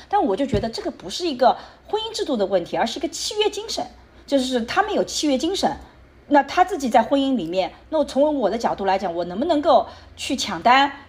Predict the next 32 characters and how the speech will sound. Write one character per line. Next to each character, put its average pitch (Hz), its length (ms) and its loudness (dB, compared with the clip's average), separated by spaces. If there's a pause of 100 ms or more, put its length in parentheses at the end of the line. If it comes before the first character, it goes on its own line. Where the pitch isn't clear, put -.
抢 208 220 -2
单 302 160 4
的 302 80 0
时 285 80 -4
候， 247 320 4 (160)
我 190 100 -8
是 349 140 -4
不 285 60 -10
是 302 80 -2
能 247 120 0
做 320 120 -2
到 269 100 2
什 233 160 -6
么 208 60 -8
程 180 240 -12
度？ 208 180 -8
是 - 140 -16
不 269 40 -12
是 294 40 -6
会 285 120 -2
去 269 140 -8
伤 311 180 -2
害 294 120 -4
他 - 180 -4
人？ 180 100 -2 (200)
我 208 80 -8
觉 269 80 -4
得 359 40 -6
这 415 80 -8
是 381 160 -6
一 285 120 -4
个 277 280 4